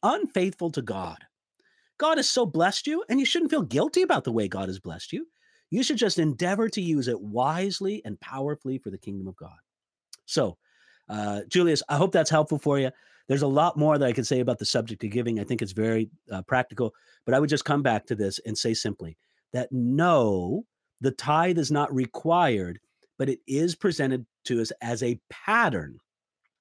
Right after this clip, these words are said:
And personally, and I'm just speaking personally, I don't see that we should give less under the new covenant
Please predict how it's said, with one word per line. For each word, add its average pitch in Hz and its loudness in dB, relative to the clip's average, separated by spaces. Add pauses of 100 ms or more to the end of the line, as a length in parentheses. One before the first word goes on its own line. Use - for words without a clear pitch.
(120)
And 123 -2
personally, 208 -2 (280)
and - -2
I'm 156 2
just 190 -2 (100)
speaking 220 -4
personally, 160 -4 (760)
I 202 4
don't 208 2
see 156 2
that 135 -4
we 127 -2
should 123 -4
give 120 -2
less 123 0
under 117 -2
the 110 0
new 135 2
covenant 80 -8